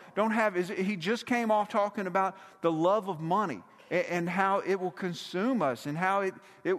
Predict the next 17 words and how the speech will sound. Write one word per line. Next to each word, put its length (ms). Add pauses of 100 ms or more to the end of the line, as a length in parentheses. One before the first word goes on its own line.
it's, 240
he's 300
saying, 220
"Don't 280
get 180
caught 460
up 240
in 220
those 260
things." 480 (260)
Oh, 160
man 360
of 160
God, 300 (680)
you're 160
set 560
apart. 600